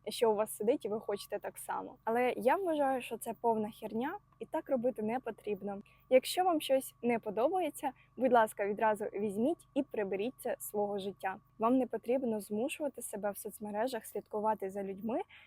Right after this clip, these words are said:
які вам чимось некомфортні. Будь ласка, почистіть свої підписки, їх не повинно бути занадто багато. Ви все одно, напевно, не в змозі якісно передивитись контент якихось людей одночасно.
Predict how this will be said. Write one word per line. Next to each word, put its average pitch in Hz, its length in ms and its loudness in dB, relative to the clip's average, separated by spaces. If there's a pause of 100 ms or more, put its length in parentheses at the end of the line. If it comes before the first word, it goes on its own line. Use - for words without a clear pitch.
які 247 280 0
вам 233 160 2
чимось 247 500 -2
некомфортні. 208 800 -4 (180)
Будь 226 120 4
ласка, 220 380 2
почистіть 269 580 -4
свої 226 280 0
підписки, 220 640 -2
їх 226 280 -2
не 240 100 0
повинно 233 400 0
бути 220 300 0
занадто 214 400 -4
багато. 208 500 -8 (220)
Ви 254 80 6
все 254 220 0
одно, 247 280 2
напевно, 247 460 0
не 226 120 2
в 208 60 -6
змозі 247 520 -2
якісно 240 440 -2
передивитись 208 720 -2 (220)
контент 233 480 0
якихось 208 480 -6
людей 262 260 2
одночасно. - 680 -4